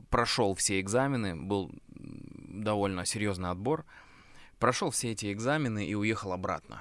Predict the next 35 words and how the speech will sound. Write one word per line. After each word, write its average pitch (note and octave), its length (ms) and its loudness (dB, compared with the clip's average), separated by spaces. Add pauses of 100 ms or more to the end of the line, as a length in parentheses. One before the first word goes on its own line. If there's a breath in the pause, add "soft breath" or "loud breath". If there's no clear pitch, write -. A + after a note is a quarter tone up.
Результатов G2 600 -2
никто F#2 260 -6
не F2 120 -6
знал. C3+ 440 -2 (800 soft breath)
И A2+ 80 -2
спустя A2 460 2
опять, F#2+ 420 0
там, - 200 -12
год, A2+ 360 -2 (120)
эм, E2 840 -6
на F#2+ 80 0
меня G2 200 0
вышли A2 260 -2
и - 20 -4
сказали: F#2+ 380 -2
«Не F#2+ 80 -2
хотите G#2 400 -6
поехать E2+ 480 -6
в F#2 40 -8
Южный F#2 320 -4
Судан?» D#2+ 460 -8 (180)
Я G2 80 4
говорю: G2+ 220 -2
«Да, G#2+ 220 4
да, G2 260 2 (240)
а, F#2 440 2
мне A#2 240 4
было A#2 200 4
бы A2 120 0
интересно, G#2+ 540 -2
потому G2+ 300 -6
что - 180 -6
я F#2+ 420 -2
не G2 300 -4
женат, G#2 520 -2